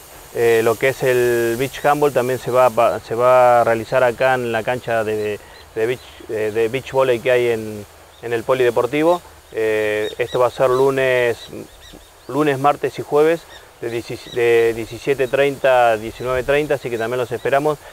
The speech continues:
Esto es para las categorías menores, es decir, mayores de doce, trece años, eh, para arriba, y también lo van a estar dando los profesores Gastón Bugallo y Julio Togni. Y lo que es,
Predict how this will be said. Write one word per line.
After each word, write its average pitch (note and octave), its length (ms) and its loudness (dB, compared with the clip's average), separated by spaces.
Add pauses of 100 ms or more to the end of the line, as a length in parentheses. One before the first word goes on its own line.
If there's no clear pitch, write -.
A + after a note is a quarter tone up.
(100)
Esto B2+ 200 -4
es A#2 40 -4
para A#2+ 160 2
las A2 140 0
categorías B2 520 0
menores, C#3 500 0 (100)
es A2 160 -8
decir, A2+ 180 -8
mayores B2 380 -4
de A#2+ 100 2
doce, C3 260 -2
trece B2+ 340 -4
años, D#3 300 -2 (540)
eh, A2 400 0
para A#2+ 200 4
arriba, D3+ 460 2 (140)
y A#2 240 -6
también B2+ 240 -2
lo B2 80 0
van B2+ 100 0
a B2 40 0
estar B2 180 0
dando C3+ 220 4
los A#2+ 100 0
profesores B2 560 0
Gastón A#2 280 -4
Bugallo B2+ 440 -2
y A#2 40 -4
Julio A#2+ 260 -6
Togni. G2 340 -6 (540)
Y C3 100 -8
lo B2+ 160 2
que D#3 140 2
es, C#3+ 80 2